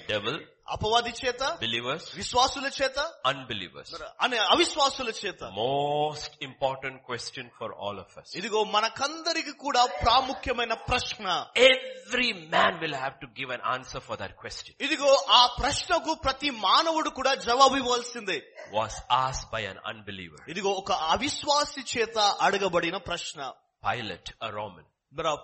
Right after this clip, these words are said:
Speaker 2: రోమా యొక్క పిలాతు చేత అడగబడిన ప్రశ్న.
Speaker 1: This is the question he asked in
Speaker 2: ఆ
Speaker 1: Matthew twenty-seven, verse twenty-two.
Speaker 2: అతడు అడిగిన ప్రశ్న ఇదే, మత్తయి సువార్త ఇరవై ఏడో అధ్యాయం ఇరవై రెండో వచనము.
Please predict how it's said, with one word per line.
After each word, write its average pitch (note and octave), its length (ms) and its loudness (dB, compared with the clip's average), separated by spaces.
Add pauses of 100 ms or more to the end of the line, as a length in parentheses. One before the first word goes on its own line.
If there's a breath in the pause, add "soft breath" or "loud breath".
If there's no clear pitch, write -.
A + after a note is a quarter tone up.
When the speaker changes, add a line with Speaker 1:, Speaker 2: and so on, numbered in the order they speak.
(120)
Speaker 2:
రోమా B3 400 4
యొక్క G#3 320 0
పిలాతు A#3 800 2
చేత G3 160 -6
అడగబడిన E3 460 -4
ప్రశ్న. C#3+ 400 -10
Speaker 1:
This B2 80 -8
is - 80 -10
the A2 80 -4 (100)
question A2 340 -8
he G2 100 -12 (220)
asked F2+ 160 -12
in A2 100 -6
Speaker 2:
ఆ F3+ 80 4
Speaker 1:
Matthew A#2 280 -2 (120)
twenty-seven, A2+ 520 -8 (160)
verse G#2 200 -6
twenty-two. G2 500 -12
Speaker 2:
అతడు B3 280 2
అడిగిన C#4 260 0
ప్రశ్న B3 400 -2
ఇదే, G3+ 260 -2
మత్తయి G3+ 280 -6
సువార్త G#3+ 380 -4
ఇరవై G3+ 320 -4
ఏడో G3 100 -4
అధ్యాయం F#3+ 380 -6
ఇరవై F3+ 180 -4
రెండో F3 160 -6
వచనము. D#3 520 -10